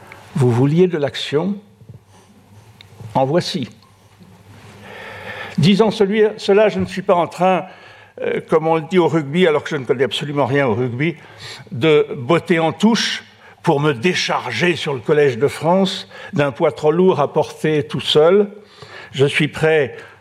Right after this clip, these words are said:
moi-même à y consacrer, tant que Dieu me prêtera vie, le temps et l'énergie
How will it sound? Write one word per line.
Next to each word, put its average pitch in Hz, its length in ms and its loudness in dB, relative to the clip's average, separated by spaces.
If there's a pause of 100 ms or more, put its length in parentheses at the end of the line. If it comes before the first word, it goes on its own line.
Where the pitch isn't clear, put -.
(100)
moi-même 147 400 0
à 143 60 2
y 135 140 -2
consacrer, 156 1000 -2
tant 135 160 -8
que 120 720 2
Dieu 127 220 2
me 127 120 2
prêtera 127 460 -2
vie, 123 320 -4 (680)
le 156 280 2
temps 165 520 0
et 143 80 6
l'énergie 147 960 0